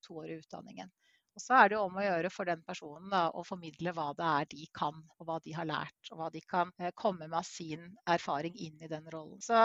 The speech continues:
det er ikke noe enkelt svar på det. Her må egentlig studentene ta sine egne valg, men at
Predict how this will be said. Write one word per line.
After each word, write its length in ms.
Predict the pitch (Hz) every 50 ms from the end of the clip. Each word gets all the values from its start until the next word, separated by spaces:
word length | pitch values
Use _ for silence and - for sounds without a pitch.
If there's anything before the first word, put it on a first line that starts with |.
| 233 - -
det 80 | 208 233
er 240 | 220 196 175 175
ikke 220 | 190 - - 240 233
noe 100 | 226 185
enkelt 400 | 175 165 160 - - 190 185 -
svar 240 | - 190 160 143 - -
på 100 | 190 180
det. 80 | 190 196 185
Her 180 | 202 190 202
må 140 | 202 190 185 185 185 - _ _ _ 285
egentlig 800 | 190 160 160 - _ - 185 180 180 180 175 175 - - - - -
studentene 580 | - - 196 190 165 156 - _ _ - 180 180 -
ta 160 | - 196 165 147 143 -
sine 340 | - - - 196 180 185 214
egne 480 | 247 214 175 160 160 - 151 170 180 180
valg, 400 | 180 185 208 220 226 214 190 - - - _ -
men 220 | 190 185 185 190 185
at 380 | 190 185 - - _ _ -